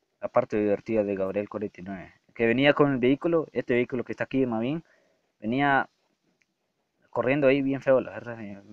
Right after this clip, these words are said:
bien raro, la verdad, como venía. <laughs> Todo doblado venía, pero bien. Ahí lo van a ver, creo que una media parte lo voy a poner, ¿vale? Esto me interesa,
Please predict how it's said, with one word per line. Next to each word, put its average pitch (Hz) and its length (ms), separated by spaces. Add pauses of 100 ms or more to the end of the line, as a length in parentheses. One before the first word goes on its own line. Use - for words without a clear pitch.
(160)
bien 113 140
raro, 117 320
la 98 80
verdad, 104 140
como 104 200
venía. 104 240 (420)
<laughs> - 680
Todo 123 200
doblado 113 300
venía, 120 240
pero 117 160
bien. 123 160 (420)
Ahí 156 120
lo 165 80
van 160 120
a 143 60
ver, 143 220
creo 147 140
que 143 100
una 135 160
media 123 460 (180)
parte 135 320
lo 113 100
voy 117 80
a 113 60
poner, 135 400
¿vale? 123 420
Esto - 140
me 90 80
interesa, 117 500